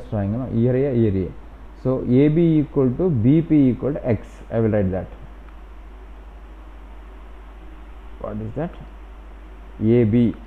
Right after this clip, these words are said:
Okay, A B equal to B P equal to X, important result.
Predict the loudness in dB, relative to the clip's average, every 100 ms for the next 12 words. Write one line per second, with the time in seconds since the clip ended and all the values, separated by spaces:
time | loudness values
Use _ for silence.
0 | -18 -16 -10 -10 -8 -4 0 2 2 4
1 | 2 0 -8 -16 -16 -16 -16 -16 -16 -16
2 | -16 -16 -16 -18 -18 -16 -16 -6 -2 0
3 | 0 -2 0 2 0 0 -8 -18 -14 -6
4 | -4 2 6 6 4 4 6 4 0 -14
5 | -16 -4 -2 -2 -2 -2 0 -2 0 0
6 | -2 -2 -4 -2 0 0 -2 -2 -2 0
7 | 2 4 2